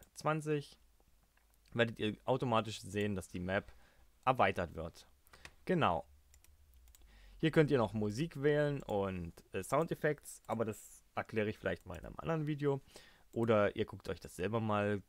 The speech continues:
an. Im Grunde ist es selbsterklärend, denke ich mal. Aber wie gesagt, ähm, ich mache das vielleicht mal in einem anderen Video. Gut, jetzt haben wir die Mapgröße geändert, ähm, haben aber komischerweise jetzt hier neben unserem Gras,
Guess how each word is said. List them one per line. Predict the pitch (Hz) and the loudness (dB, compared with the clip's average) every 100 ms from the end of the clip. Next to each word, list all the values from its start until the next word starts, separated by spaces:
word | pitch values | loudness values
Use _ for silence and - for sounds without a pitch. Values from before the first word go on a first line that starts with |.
| _ _ _ | _ _ _
an. | - 101 104 104 - - - | -4 -4 -4 -6 -14 -20 -10
Im | 120 | -4
Grunde | 120 147 127 | 4 4 4
ist | 98 | 0
es | - | -6
selbsterklärend, | 85 - - - - 76 80 85 | -8 -8 -14 -14 -12 -8 -8 -8
denke | - 78 73 | -12 -12 -14
ich | 76 - | -18 -14
mal. | 78 73 76 76 | -12 -12 -14 -12
Aber | - 120 101 | -4 -2 -2
wie | 104 | -4
gesagt, | 101 98 - - _ _ | -4 -6 -6 -20 _ _
ähm, | 95 92 87 - | -4 -4 -4 -10
ich | 95 | -12
mache | 78 | -14
das | 85 | -16
vielleicht | - 87 87 | -8 -8 -8
mal | 60 | -12
in | |
einem | 67 | -12
anderen | - 80 78 | -12 -12 -12
Video. | 76 78 92 _ _ _ - _ _ _ _ _ - | -12 -14 -16 _ _ _ -20 _ _ _ _ _ -4
Gut, | 139 123 | 2 2
jetzt | |
haben | 117 | 2
wir | 120 | 0
die | 101 | 0
Mapgröße | 98 117 - 165 165 156 | 0 -2 0 0 0 -2
geändert, | 143 - 147 151 151 - - - - - - | -2 -2 -2 -2 -4 -10 -20 -20 -20 -16 -2
ähm, | 131 123 117 120 | 0 2 0 0
haben | 143 165 | 2 2
aber | - 139 139 139 - - - | 0 2 2 0 -6 -20 -4
komischerweise | 147 151 139 131 113 123 139 | 0 2 2 2 4 4 2
jetzt | 123 - | -2 -2
hier | 123 | -2
neben | 113 107 | -2 -2
unserem | 101 82 82 | -2 -6 -8
Gras, | 123 135 147 - - | 0 2 2 -2 -14